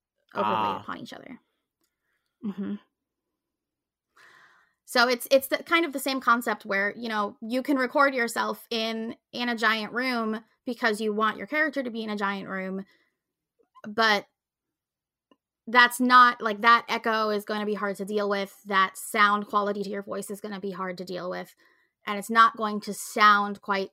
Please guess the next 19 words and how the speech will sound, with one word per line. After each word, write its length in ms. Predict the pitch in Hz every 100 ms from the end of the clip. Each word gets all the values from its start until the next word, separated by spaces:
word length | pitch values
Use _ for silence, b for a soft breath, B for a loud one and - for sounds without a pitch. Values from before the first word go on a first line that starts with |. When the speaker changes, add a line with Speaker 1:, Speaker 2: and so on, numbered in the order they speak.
| _ _ _ -
Speaker 1:
the 100 | 214
way 280 | 202 220 208
that 100 | 185
you 100 | 202
imagine 320 | 185 185 190
it 120 | 180
in 100 | 92
your 80 | 180
brain. 460 | 180 170 - - - _ _ _ _ _ _ _ _ _ _ _ - - _ _ _ _ _ _ -
So 100 | 247
I 80 | 240
think 180 | 285
that 80 | 277
it's 100 | 247
just 180 | 240 226
really 340 | 226 214 208
impressive 580 | 214 196 208 190 202 185
that 120 | 190
they, 340 | - 196 190